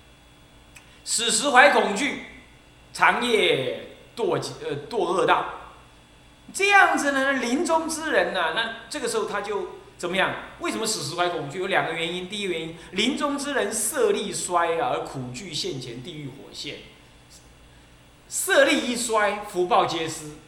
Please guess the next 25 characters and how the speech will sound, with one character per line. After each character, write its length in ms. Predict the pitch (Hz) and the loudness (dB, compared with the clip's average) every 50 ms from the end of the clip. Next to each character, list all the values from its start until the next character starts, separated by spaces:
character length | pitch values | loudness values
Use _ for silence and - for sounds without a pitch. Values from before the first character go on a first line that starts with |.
| - - - | -20 -14 -6
威 320 | 190 185 202 214 208 202 | -2 0 2 2 2 2
德 180 | - 135 123 135 | 0 -2 -4 -4
皆 180 | 131 139 135 135 | -6 -8 -8 -8
失， 200 | 131 - - - - - - | -10 -10 -12 -14 -18 -18 -12
皆 180 | - 156 151 | -8 -6 -4
逝。 200 | 151 - - - 131 - - - - - - - - - - - | -4 -6 -6 -10 -12 -16 -20 -20 -20 -20 -20 -20 -20 -20 -20 -8
那 120 | - 220 233 | -4 -2 -2
么 80 | 208 | -2
天 300 | 220 - - 240 220 214 | 0 2 6 6 6 6
神 240 | 208 - 180 165 170 | 4 2 0 -2 -2
远 200 | 165 143 123 110 107 104 | -4 -6 -6 -8 -10 -14
离。 160 | 101 98 98 - - - - - - - - - - - - - - - - - - - - - - | -18 -20 -20 -20 -20 -20 -20 -20 -20 -20 -20 -20 -20 -20 -20 -20 -20 -20 -20 -20 -20 -20 -20 -20 -8
这 140 | - - 370 | -4 -2 0
个 100 | 330 254 | 0 0
时 220 | - - 202 214 262 | 0 0 0 2 4
候 160 | 240 214 202 | 4 4 4
呢， 120 | 196 185 | 2 -2
你 160 | 175 175 180 | -2 -4 -6
所 220 | 175 175 185 151 - | -4 -4 -4 -4 0
造 220 | - 254 214 180 180 | 4 4 4 4 2
的 60 | 175 | 0
那 100 | 196 185 | -4 -4
些 120 | 180 185 | -6 -6
业 440 | 180 185 220 294 254 185 - - | -8 -6 -4 -2 -2 -2 -2 -4
啊， 20 | - | -6